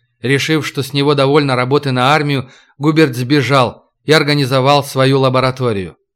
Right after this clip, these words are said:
Теперь для запуска процесса ему не нужно было использовать орбитальную сеть. Он научился создавать небольшую сетку и с помощью волн времени –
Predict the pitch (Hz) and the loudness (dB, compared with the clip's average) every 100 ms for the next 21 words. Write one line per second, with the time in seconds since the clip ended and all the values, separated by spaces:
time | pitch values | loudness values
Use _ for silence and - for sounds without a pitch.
0 | _ _ _ - 165 139 180 156 123 131 | _ _ _ -4 -2 2 2 2 0 0
1 | 120 156 147 - 139 135 131 - 170 - | 2 0 0 -6 -4 -2 -2 -2 -4 -4
2 | 117 - _ 123 165 180 170 156 185 156 | -8 -10 _ -2 0 2 2 2 0 0
3 | 143 120 170 165 135 127 - 156 160 131 | -2 0 2 2 0 -8 -2 0 2 0
4 | 135 127 - 127 120 135 151 143 135 135 | -2 -4 -6 -6 -4 -2 0 0 0 -2
5 | 127 160 110 - _ _ _ _ _ - | -2 -2 -2 -6 _ _ _ _ _ -2
6 | 165 165 156 - 185 - 131 139 127 131 | 2 2 0 0 -2 -4 -6 -4 -2 0
7 | 139 160 - - _ 151 160 175 - 190 | 2 0 -2 -20 _ -2 2 2 0 -2
8 | 190 - - 143 - 117 - _ - 127 | -2 -2 -2 -2 -4 -10 -10 _ -10 -10
9 | - 170 160 143 160 143 120 170 147 131 | 0 0 2 0 -4 -4 2 4 4 0
10 | 123 175 165 127 101 | 0 0 0 -2 -6